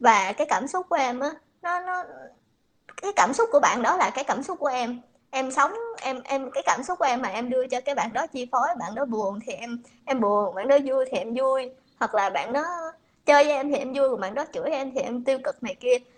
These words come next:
Thì em thấy là tại sao mà cái, cái cảm xúc tiêu cực với tích cực của mình nó, nó lại phải dựa theo một người, một người khác. Và và em bị cái tính là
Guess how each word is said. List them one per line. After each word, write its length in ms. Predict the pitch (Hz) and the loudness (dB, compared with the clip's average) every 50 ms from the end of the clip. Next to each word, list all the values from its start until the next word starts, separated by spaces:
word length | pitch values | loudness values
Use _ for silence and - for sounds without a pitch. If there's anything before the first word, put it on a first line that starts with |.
| _ _ _ _ - | _ _ _ _ 2
Thì 100 | 269 220 | 2 2
em 220 | 226 247 277 294 | 4 2 0 -2
thấy 200 | 320 330 349 415 427 349 | -2 -2 -2 -2 -2 -2
là 80 | 226 233 233 226 233 _ _ | -4 -4 -6 -10 -14 _ _
tại 160 | - 254 - | 2 2 2
sao 220 | 277 - 294 302 294 | 4 2 2 2 2
mà 180 | 302 240 208 247 | 2 0 -2 0
cái, 160 | - 339 339 349 - _ _ _ - - _ _ _ _ 320 _ _ | -2 -2 -2 -2 -6 _ _ _ -20 -20 _ _ _ _ -20 _ _
cái 100 | - 381 381 | -4 -2 2
cảm 200 | - 240 233 285 | 2 2 2 2
xúc 180 | - 392 403 415 - - | 0 -2 -2 -2 -4 -2
tiêu 140 | - 302 302 294 | 0 0 2 2
cực 140 | 208 190 233 | 2 0 0
với 140 | 233 302 294 | -2 -6 -6
tích 160 | 359 381 - | -8 -10 -2
cực 140 | - 214 - - | -2 -2 -2 -2
của 100 | - 269 | -2 0
mình 360 | 294 294 240 233 208 233 240 - - _ _ - - | 2 4 4 2 0 -2 -6 -10 -18 _ _ 0 2
nó, 120 | 370 370 | 2 2
nó 140 | 370 370 370 | 4 2 2
lại 200 | 320 - - - | 2 2 0 0
phải 260 | 240 - - 285 277 262 | -2 0 0 2 2 2
dựa 200 | 226 196 196 226 262 | 2 2 2 2 2
theo 240 | 277 269 269 262 254 269 247 240 _ _ _ _ _ | 0 0 0 0 -2 -4 -8 -10 _ _ _ _ _
một 200 | 208 202 - 233 | -8 -6 -2 -2
người, 280 | 226 196 180 190 190 185 202 - _ _ _ _ _ | 0 0 0 0 -2 -6 -10 -14 _ _ _ _ _
một 140 | - 233 233 | -4 -2 2
người 160 | 240 226 208 | 2 2 2
khác. 320 | 208 - 311 285 339 415 - - - - _ _ _ _ _ _ | 0 0 0 2 2 2 -2 -4 -16 -20 _ _ _ _ _ _
Và 320 | 240 233 220 214 196 190 196 202 202 220 233 _ _ _ _ _ _ _ _ _ | 6 8 8 8 6 2 -6 -10 -12 -12 -14 _ _ _ _ _ _ _ _ _
và 180 | - 226 220 208 | 2 4 4 6
em 240 | 196 240 277 285 269 | 4 2 -2 -2 -2
bị 360 | 240 202 196 202 220 233 254 247 - | -2 -2 -2 -4 -4 -4 -6 -4 -2
cái 120 | 311 339 320 - | -2 -2 4 4
tính 120 | 330 359 440 466 | 4 4 4 -2
là 140 | 339 214 202 | -2 -4 -4